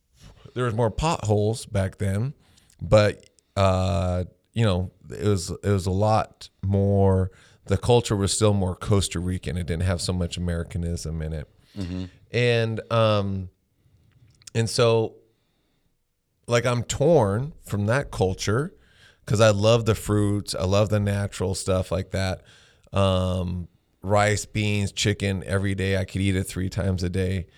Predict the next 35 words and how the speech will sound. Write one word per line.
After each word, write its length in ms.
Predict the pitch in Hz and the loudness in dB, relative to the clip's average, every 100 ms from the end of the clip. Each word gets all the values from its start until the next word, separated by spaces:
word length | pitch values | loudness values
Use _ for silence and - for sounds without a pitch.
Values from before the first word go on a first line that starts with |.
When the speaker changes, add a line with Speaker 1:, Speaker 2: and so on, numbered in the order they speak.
| - | -12
Speaker 2:
Mm-hmm. 220 | 95 92 90 - _ | -10 -8 -10 -14 _
Speaker 1:
And 240 | 113 113 | -2 0
then, 540 | 117 117 117 117 110 104 - _ _ _ _ _ _ _ | 0 2 2 0 -2 -8 -14 _ _ _ _ _ _ _
uh, 500 | - 110 104 98 92 - | -2 0 2 0 -4 -4
and 280 | 110 107 80 | -4 -4 -4
I 80 | |
mean, 260 | 107 107 104 | 0 0 2
literally, 320 | 127 127 98 | 2 2 0
there's 240 | 92 92 - _ - | -4 -6 -8 _ -6
just 160 | 98 | -4
fruit 340 | - - 139 117 | -4 0 0 2
everywhere. 400 | 101 101 90 80 | -2 -4 -8 -8
Like, 260 | 87 87 - | -10 -10 -8
even 540 | 123 123 113 104 92 - | -4 -2 0 0 -2 -2
in 220 | 98 95 | -2 0
small, 480 | - 110 110 107 98 | 0 2 4 4 2
like, 200 | 92 - | -2 -2
backyards 540 | 95 98 98 101 95 | -2 0 0 0 0
the 60 | 82 | -2
size 340 | - 92 90 | 0 2 0
of 120 | 90 | -2
this 180 | 95 90 | -2 -2
table, 560 | - 95 87 73 69 - _ - _ _ _ _ | 0 0 0 -4 -8 -12 _ -20 _ _ _ _
people 260 | - 107 98 | -2 0 -2
still 300 | - 101 90 | -2 0 2
have 320 | 92 85 82 | 0 -2 -4
fruit 300 | - 101 95 | -8 -8 -8
trees. 480 | - 65 50 - - _ _ _ 85 | -8 -12 -12 -16 -20 _ _ _ -8
Just 240 | 92 98 | -2 0
Speaker 2:
Oh, 40 | 80 | 0
yeah. 80 | 90 | 0
Speaker 1:
everywhere, 340 | 101 92 80 | 0 -2 -6
it 60 | 90 | -8
just 180 | 90 - | -8 -4
grows. 400 | 95 82 78 | -2 -2 -6